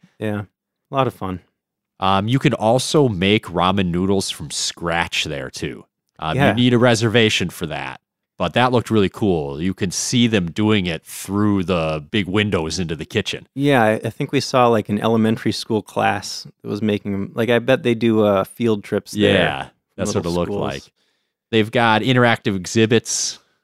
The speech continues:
Speaker 2: They've got some modern noodle-related art, some of which I thought was pretty cool.
Speaker 1: Yep. They had a little video with English. You know, you could get a little audio thing that gave you the whole presentation in English, so
Speaker 2: Yep.
Speaker 1: you didn't need to know Japanese. And,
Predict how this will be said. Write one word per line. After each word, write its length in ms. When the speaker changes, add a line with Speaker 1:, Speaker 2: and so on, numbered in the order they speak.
Speaker 2:
They've 100
got 160
some 220
modern 600
noodle-related 920
art, 500
some 200
of 100
which 180
I 120
thought 180
was 100
pretty 300
cool. 480
Speaker 1:
Yep. 240
They 100
had 160
a 40
little 280
video 760
with 220
English. 680
You 80
know, 80
you 60
could 160
get 120
a 60
little 420
audio 540
thing 320
that 120
gave 200
you 80
the 80
whole 160
presentation 760
in 140
English, 520
so 80
Speaker 2:
Yep. 60
Speaker 1:
you 60
didn't 160
need 160
to 60
know 160
Japanese. 520
And, 360